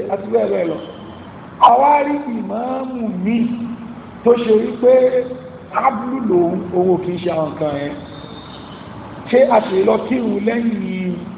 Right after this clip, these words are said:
ìmáàmù tòun tó ń ṣe àwọn iṣẹ́ ẹ̀ṣẹ̀ yẹn?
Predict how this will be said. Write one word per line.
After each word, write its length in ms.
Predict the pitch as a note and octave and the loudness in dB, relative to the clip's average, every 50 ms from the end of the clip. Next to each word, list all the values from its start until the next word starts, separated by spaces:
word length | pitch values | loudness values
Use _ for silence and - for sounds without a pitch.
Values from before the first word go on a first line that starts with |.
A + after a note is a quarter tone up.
| - - - - - - - - | -14 -16 -16 -16 -16 -18 -16 -6
ìmáàmù 680 | - E3 E3+ E3 E3 F3 F#3 G3 G#3+ A3 A3+ A#3 G#3+ G3 F#3 F#3 F3+ F3 - | -4 -4 -2 0 2 2 4 4 4 2 0 -2 -2 -2 -2 -2 -4 -4 -2
tòun 400 | - D#3+ D#3 D3+ D3 D3+ D#3+ F#3+ - - - - - - - - - - - - - - - - - - - - - | -2 -2 -2 0 -2 -2 -2 -4 -4 -8 -12 -14 -14 -14 -14 -14 -14 -14 -14 -14 -14 -14 -16 -16 -14 -16 -16 -16 -2
tó 100 | - - | 2 2
ń 140 | G#3 G#3 G3+ G3 | 2 4 2 -4
ṣe 200 | - - - F#3+ | -6 0 0 0
àwọn 240 | F3 E3 E3 E3 F3 F#3 | 2 2 0 0 0 -2
iṣẹ́ 220 | F3+ - G#3+ G#3+ | 4 4 4 4
ẹ̀ṣẹ̀ 300 | G3+ - - - D#3+ D3+ | 4 2 0 -4 -4 -2
yẹn? 200 | D3+ D3+ D#3 D#3+ | 0 -2 -2 -4